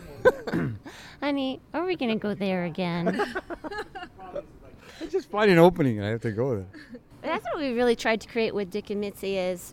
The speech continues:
Speaker 2: characters that we come back again and again to Zinzanni, and we stay Dick and Mitzi, we stay our characters and try and apply our characters to different situations.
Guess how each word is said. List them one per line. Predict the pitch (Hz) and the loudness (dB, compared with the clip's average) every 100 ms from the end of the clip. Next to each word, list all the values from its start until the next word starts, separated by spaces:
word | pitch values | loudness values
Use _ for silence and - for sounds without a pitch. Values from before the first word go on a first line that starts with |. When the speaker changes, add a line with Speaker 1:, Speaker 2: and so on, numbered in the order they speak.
| - | -10
Speaker 2:
characters | - 208 214 - 202 196 190 | -2 0 0 0 -2 -2 0
that | 185 - | -2 -2
we | 220 | -4
come | - 220 202 | -2 0 2
back | 196 190 - - - | 2 0 -4 -12 -8
again | 190 190 190 | -4 -4 -2
and | |
again | 180 190 190 | -4 -4 -4
to | - 185 | -6 -6
Zinzanni, | 180 190 208 220 240 196 175 | -4 0 4 4 4 2 0
and | 180 185 180 - | 0 -2 -4 -10
we | 196 208 214 202 180 - - - | -8 -4 -2 -2 -6 -10 -18 -18
stay | - - - 226 214 | -10 -8 -2 2 2
Dick | 185 202 202 | 2 -2 -2
and | 196 | -2
Mitzi, | 196 - 185 | -4 -4 -4
we | 170 | -4
stay | 175 202 196 | -4 -2 -2
our | 185 | 0
characters | 226 233 247 190 180 - | 2 2 2 -2 -2 -2
and | 180 180 | -2 -2
try | 175 202 | -2 -2
and | 196 185 | 0 0
apply | - 185 185 185 180 | -4 -4 0 2 2
our | 180 | -2
characters | 185 175 190 175 - | -4 -6 -6 -10 -8
to | 180 | -8
different | 165 175 175 | -6 -8 -8
situations. | - 175 - 175 175 180 - 160 175 180 | -8 -8 -4 -2 -2 -4 -6 -6 -6 -10